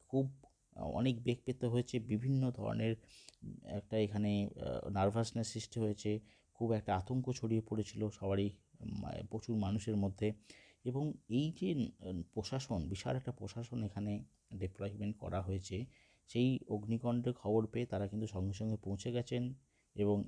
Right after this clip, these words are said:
এখানে কিন্তু, আহ, আগুন দুটো যে, আহ, সিলিন্ডারে বিস্ফোরণ হয়েছে, সেইগুলোতে সে-, কীভাবে আটকানো যায় তার, আহ,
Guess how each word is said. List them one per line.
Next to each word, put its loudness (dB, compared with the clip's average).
এখানে -2
কিন্তু, -2
আহ, 0
আগুন 2
দুটো 0
যে, 2
আহ, -6
সিলিন্ডারে 0
বিস্ফোরণ -2
হয়েছে, 0
সেইগুলোতে -2
সে-, -16
কীভাবে 0
আটকানো -4
যায় 2
তার, 2
আহ, -10